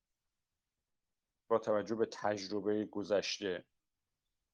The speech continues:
قبل از عیده برای سال آینده، یعنی حد فاصل دیگه سه ماه زمستون دیگه، از اول زمستون تا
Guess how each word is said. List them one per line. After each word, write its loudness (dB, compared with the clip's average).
قبل 12
از 6
عیده -2
برای 4
سال 0
آینده، -2
یعنی -2
حد 0
فاصل 4
دیگه -2
سه 0
ماه 10
زمستون 2
دیگه، 2
از 2
اول 6
زمستون -4
تا 6